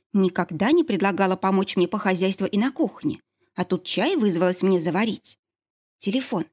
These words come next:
Где чертов телефон? В кухне. Черт, как туда идти, если голова кружится? А если тут закрыться? Да она же не просто так меня опоила. Значит, нужна для чего-то. Сила у нее дофига, как я сегодня убедилась.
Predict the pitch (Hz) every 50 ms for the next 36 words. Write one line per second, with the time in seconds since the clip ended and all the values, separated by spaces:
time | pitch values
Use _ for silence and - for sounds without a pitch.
0 | _ _ _ _ _ _ - 277 240 269 339 320 330 - 208 185 - - - -
1 | - 190 254 - - 214 156 - - _ _ _ _ _ _ _ _ _ _ -
2 | - - 311 208 - - - - 240 - _ _ _ _ _ _ _ - - -
3 | - - 208 151 - - - _ - 339 339 320 - - 196 165 196 196 214 247
4 | - - - 220 160 - 170 - - 180 165 208 247 302 311 320 247 - 233 233
5 | 214 175 160 - - - - - - _ _ _ _ _ _ _ _ _ _ _
6 | - 175 160 165 180 - 320 320 320 - 302 185 - 185 - - 226 185 - -
7 | - - - _ _ _ _ _ _ _ _ _ - 160 214 190 180 185 185 185
8 | 180 185 185 185 180 - 175 240 311 - - 311 - - 220 - - 185 180 175
9 | 170 165 - 185 233 262 226 175 - - _ _ _ _ _ _ _ - 165 156
10 | 196 190 277 320 - 320 - 196 196 175 - 185 175 180 - - - 233 208 233
11 | - - - - - _ _ _ _ _ _ _ _ _ _ _ _ _ - -
12 | - - 339 339 302 262 - 208 190 190 180 175 156 - 240 - 370 339 - 269
13 | 202 - - - 190 185 180 - 202 180 185 160 175 175 170 156 226 220 247 262
14 | 175 - - - - -